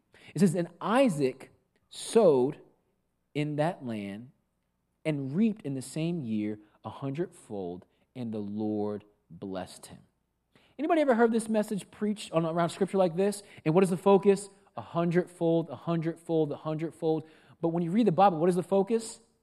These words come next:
Seed and sowing. Like, we, we, we make it very humanistic. We make it very, like, this is what I wanted to say. No, the focus is on the sowing.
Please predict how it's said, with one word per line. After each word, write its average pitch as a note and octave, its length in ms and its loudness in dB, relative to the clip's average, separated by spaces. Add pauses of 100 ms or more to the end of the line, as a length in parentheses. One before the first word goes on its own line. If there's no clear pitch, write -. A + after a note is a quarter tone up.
(840)
Seed A2+ 420 -6 (100)
and G2 120 -20
sowing. D#2+ 320 -16 (920)
Like, C3 100 -6
we, D#3+ 80 -2
we, E3 160 0
we E3+ 160 2
make F3+ 220 2
it D#3 80 -6
very D3+ 320 0
humanistic. C#3+ 680 -10
We D3 80 -8
make D#3 220 -6
it C#3+ 60 -6
very, D3+ 400 0 (220)
like, B2+ 200 -4
this F3 140 2
is F3+ 80 -2
what D#3+ 120 2
I D#3+ 80 6
wanted D#3+ 220 -2
to D3+ 80 -8
say. D3 260 -4 (200)
No, E3+ 260 0
the C#3+ 100 -4
focus G3+ 380 0
is C#3+ 100 -4
on A#2+ 100 -2
the G2+ 60 -10
sowing. A2 400 -8